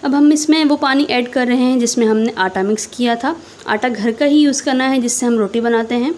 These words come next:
थोड़ा थोड़ा करके आटा डालते जाएंगे और इस तरह से चम्मच चलाते जाएंगे, एकदम से सारा नहीं डालना।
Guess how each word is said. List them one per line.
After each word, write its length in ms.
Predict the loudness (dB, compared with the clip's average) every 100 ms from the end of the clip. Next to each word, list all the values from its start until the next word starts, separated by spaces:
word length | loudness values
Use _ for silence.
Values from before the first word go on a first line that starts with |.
| -10 -20 -20 -20 -20 -20 -6
थोड़ा 180 | 0 2
थोड़ा 140 | 2
करके 240 | 0 -2 -2
आटा 220 | -2 -2
डालते 320 | 0 0 0
जाएंगे 320 | 0 0 0 2
और 100 | 0
इस 120 | 0
तरह 140 | -2 -2
से 100 | -2
चम्मच 360 | -2 0 -2 -2
चलाते 420 | -2 -2 -2 -4
जाएंगे, 340 | -4 -4 -2
एकदम 320 | -2 -2 -2
से 140 | -2 -2
सारा 260 | -4 -2
नहीं 220 | -2 -2 -4
डालना। 300 | -4 -6